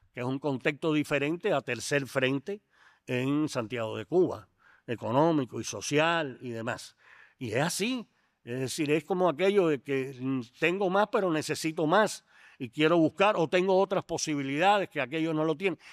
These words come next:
Si son contextos que están pendientes, pero que se articulan en la migración interna y en la, la, la migración,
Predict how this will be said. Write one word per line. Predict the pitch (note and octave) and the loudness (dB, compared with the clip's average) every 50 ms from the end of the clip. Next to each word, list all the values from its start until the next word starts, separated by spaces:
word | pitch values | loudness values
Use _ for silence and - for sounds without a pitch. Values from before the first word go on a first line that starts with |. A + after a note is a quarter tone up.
| - _ | -20 _
Si | - - D#3 | -8 -6 -6
son | - - F3 F3+ F3+ | -2 0 0 0 0
contextos | - F3 D#3+ D3 - F3 E3+ D#3+ - F#3 D#3 | 0 0 0 2 2 0 -2 0 0 -2 -2
que | C3 C3+ | -2 -6
están | - - C3+ C3 C#3+ C#3+ | -2 2 2 2 2 2
pendientes, | - D3 C#3 C#3 C3+ C#3 D3 D#3 E3 E3 | 2 2 2 4 4 2 2 2 0 0
pero | B2+ C#3+ C3+ | 0 0 0
que | B2+ C#3+ C3+ | 0 -2 0
se | - D3 | 0 0
articulan | C3 A#2 - - B2 A2 D3 E3+ F#3 F#3 E3+ D#3+ | 0 -2 -6 -12 -8 -4 -2 0 0 0 0 0
en | D3+ | 0
la | C#3+ C3+ | 0 -2
migración | C3+ C3+ B2+ B2 C3 B2+ - - D3+ D#3+ E3 D#3+ | -2 -2 -2 -2 -4 -4 -4 -2 0 2 2 2
interna | D3+ C#3 B2 - D3+ C#3+ C3+ D3 D3+ - - _ - - - - - - - _ | 2 2 0 -2 -2 -2 0 -2 -4 -4 -6 _ -20 -20 -20 -20 -20 -20 -16 _
y | - C3 C3 C#3 D3 | -6 -2 2 4 4
en | D3 D3+ D#3 D3+ D#3+ D#3 - | 6 6 4 4 2 0 -2
la, | D3 D3+ C3 B2+ B2 B2 A#2 - | -2 0 2 4 4 2 2 -2
la, | - C3 B2 B2 A#2+ A2+ G#2+ G#2+ A2 A2+ | -2 0 2 2 2 2 0 -2 -6 -6
la | B2+ B2 B2 B2 | -2 0 0 2
migración, | B2 B2 A#2+ A#2+ A#2+ A2+ A#2 - - C#3 C#3 C#3 C#3+ D3 D3 C3 B2 A2 G2 | 2 0 0 -2 -2 -4 -4 -4 -4 -2 0 2 2 2 2 0 0 -4 -8